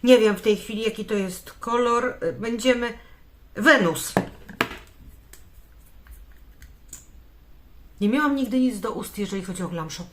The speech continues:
Nic. Oj,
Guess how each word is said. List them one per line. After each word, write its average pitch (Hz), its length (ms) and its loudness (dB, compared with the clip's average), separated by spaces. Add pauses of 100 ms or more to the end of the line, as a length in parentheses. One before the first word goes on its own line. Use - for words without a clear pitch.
(160)
Nic. 214 200 -4 (4000)
Oj, 190 380 4